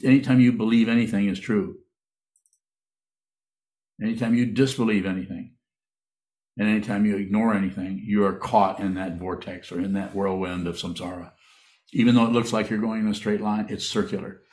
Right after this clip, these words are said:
You're coming back around for another dose of what? The next lifetime. Are there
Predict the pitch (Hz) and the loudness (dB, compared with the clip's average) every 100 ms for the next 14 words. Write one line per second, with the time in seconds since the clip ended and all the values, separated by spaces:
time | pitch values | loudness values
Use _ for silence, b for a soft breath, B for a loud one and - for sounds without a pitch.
0 | b b b 107 - 107 101 90 98 92 | b b b -6 -2 2 2 2 0 -2
1 | 95 95 95 95 90 92 95 98 87 98 | -2 -2 -2 -2 -4 -2 -2 -2 0 0
2 | 92 90 85 101 87 87 - _ _ _ | 0 -4 -8 -4 -4 -6 -16 _ _ _
3 | _ 90 90 - 107 113 - - - - | _ -10 -10 -10 -8 -8 -10 -12 -12 -16
4 | _ _ _ _ _ _ _ _ _ _ | _ _ _ _ _ _ _ _ _ _
5 | _ _ _ _ 104 104 113 117 | _ _ _ _ -2 0 0 -2